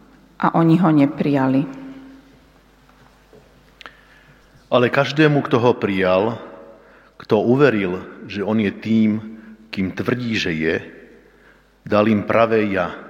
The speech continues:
Speaker 2: sú Božími deťmi. To sú tí,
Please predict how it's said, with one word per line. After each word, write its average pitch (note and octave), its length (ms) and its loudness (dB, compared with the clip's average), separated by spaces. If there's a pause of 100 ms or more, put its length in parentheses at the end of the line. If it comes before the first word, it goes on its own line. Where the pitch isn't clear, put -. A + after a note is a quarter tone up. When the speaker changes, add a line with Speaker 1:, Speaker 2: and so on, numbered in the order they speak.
(300)
Speaker 2:
sú - 240 -4
Božími A2+ 560 2
deťmi. G2+ 480 -2 (1160)
To G#2+ 80 2
sú - 180 -8
tí, B2 540 0